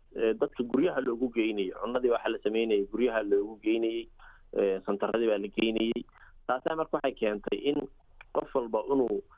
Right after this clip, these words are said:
intii uu doono oo number ah inuu soo sheegto. Taasaa marka dowladdu waxay leedahay oo anagu hadda aanan xo-, eh, eh, waxeeda dhabta aanan haynin oo arrintan waa arrin hadda indictment weeye oo mataqaanaa waa dembi baa lagu soo oogay, dembi baa lagu helay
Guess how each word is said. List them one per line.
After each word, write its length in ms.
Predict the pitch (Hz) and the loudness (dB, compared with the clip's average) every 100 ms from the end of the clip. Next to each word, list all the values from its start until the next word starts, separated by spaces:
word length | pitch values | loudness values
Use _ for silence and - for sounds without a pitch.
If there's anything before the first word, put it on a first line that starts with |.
| - - | -12 -2
intii 340 | 180 - 151 | -2 2 0
uu 280 | 143 127 123 | 4 2 2
doono 420 | - 113 120 123 - - | 0 0 0 -2 -6 -6
oo 80 | 113 | -4
number 340 | 123 147 135 107 | -2 -2 -2 -4
ah 80 | 117 | 0
inuu 200 | 135 120 | 0 0
soo 200 | - 120 | 0 -2
sheegto. 500 | - 92 - - 87 - - - - - | 0 -4 -2 -6 -6 -8 -20 -20 -20 -6
Taasaa 280 | 127 - 165 | -6 -2 -2
marka 220 | 160 156 | 0 -2
dowladdu 380 | 135 131 139 139 | 0 0 2 0
waxay 220 | 139 120 | 2 0
leedahay 460 | 123 107 92 - 120 - | 0 0 -2 -4 -4 -4
oo 140 | 98 | -4
anagu 200 | 104 113 117 | 0 0 -2
hadda 180 | 98 95 | -2 -2
aanan 260 | 98 95 - | -2 -6 -4
xo-, 140 | - - 78 | -6 -6 -8
eh, 200 | 92 - - - - | -4 -6 -6 -6 0
eh, 160 | 95 90 | 0 0
waxeeda 400 | 90 101 110 104 | -2 -4 -4 -6
dhabta 260 | 107 - - | -6 -6 -6
aanan 280 | 92 101 92 | -4 -2 -2
haynin 360 | 92 95 110 120 - | 0 0 0 -2 -4
oo 120 | - | -2
arrintan 320 | 107 120 107 | -2 -2 -2
waa 160 | 101 95 | 0 -2
arrin 200 | 117 123 - - - - - - | -2 -4 -6 -14 -16 -20 -10 -8
hadda 180 | 101 | -2
indictment 540 | 113 117 131 139 120 117 | -2 0 -2 -2 -6 -2
weeye 300 | 117 104 107 | 2 2 2
oo 80 | 101 | 0
mataqaanaa 580 | 107 - 101 98 95 98 | -2 -8 -4 -4 -2 -2
waa 300 | 98 92 92 - - - | -2 -4 -6 -14 -20 -2
dembi 260 | 156 160 - | -2 0 0
baa 140 | 123 | 0
lagu 240 | 117 120 | 0 -2
soo 160 | 135 123 | 0 0
oogay, 320 | 107 101 101 104 | 0 -6 -8 -4
dembi 200 | 131 135 | 0 2
baa 140 | 113 | 2
lagu 240 | 104 113 147 | 0 0 0
helay 200 | 113 107 | 2 -2